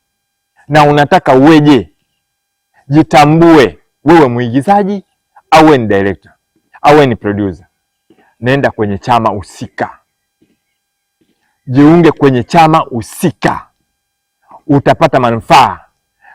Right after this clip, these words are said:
Kwa sababu hata elimu zinapotolewa kwenye chama cha waigizaji, itatolewa elimu ya waigizaji,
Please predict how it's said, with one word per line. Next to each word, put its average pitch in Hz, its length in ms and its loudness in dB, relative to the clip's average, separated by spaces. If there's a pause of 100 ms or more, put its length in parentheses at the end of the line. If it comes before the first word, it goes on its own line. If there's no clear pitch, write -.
Kwa 139 100 -4
sababu 160 320 0
hata 151 260 2
elimu 131 280 2
zinapotolewa 117 880 0 (1120)
kwenye 156 200 0
chama 143 220 2
cha 156 100 -2
waigizaji, 143 500 0
itatolewa 156 680 2
elimu 160 340 2
ya 131 140 0
waigizaji, 147 960 0